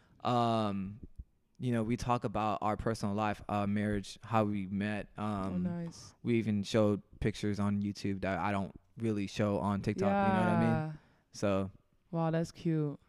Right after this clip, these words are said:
Speaker 2: I need to
Speaker 1: Uh,
Speaker 2: go stalk your YouTube. What's your YouTube channel again?
Speaker 1: Uh,
Speaker 2: Dom
Speaker 1: Dom
Speaker 2: and
Speaker 1: and
Speaker 2: Bella.
Speaker 1: Bella.
Speaker 2: Dom and Bella,
Speaker 1: Yeah.
Speaker 2: right? Yeah. I love that. That's cool. I wish, I really do wish you all the best.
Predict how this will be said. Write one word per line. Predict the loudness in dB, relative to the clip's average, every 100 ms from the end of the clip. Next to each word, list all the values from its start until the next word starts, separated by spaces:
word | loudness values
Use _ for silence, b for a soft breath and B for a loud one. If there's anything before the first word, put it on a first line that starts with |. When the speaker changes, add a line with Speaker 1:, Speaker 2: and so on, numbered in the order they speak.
| _
Speaker 2:
I | 0
need | 4
to |
Speaker 1:
Uh, | 4
Speaker 2:
go | 2
stalk | 0 0
your | 0
YouTube. | -2 0
What's | 0 2
your | 2
YouTube | 2
channel | 2 2
again? | 2 0 -2 2
Speaker 1:
Uh, | 4 6
Speaker 2:
Dom |
Speaker 1:
Dom | 6 6
Speaker 2:
and |
Speaker 1:
and | 6
Speaker 2:
Bella. | 4 4
Speaker 1:
Bella. | 4 4
Speaker 2:
Dom | 4
and | 4
Bella, | 4 4 4
Speaker 1:
Yeah. | 6 4
Speaker 2:
right? |
Yeah. | 2 0 0 -4 -10 b b -10
I |
love | -8 -8 -6
that. | -6 -6 -10 b b
That's | 0 6
cool. | 6
I |
wish, | 8 6
I | 8
really | 10 10 8
do | 6
wish | 6 4 2
you |
all | 2
the | 4
best. | 4 2 -2 -8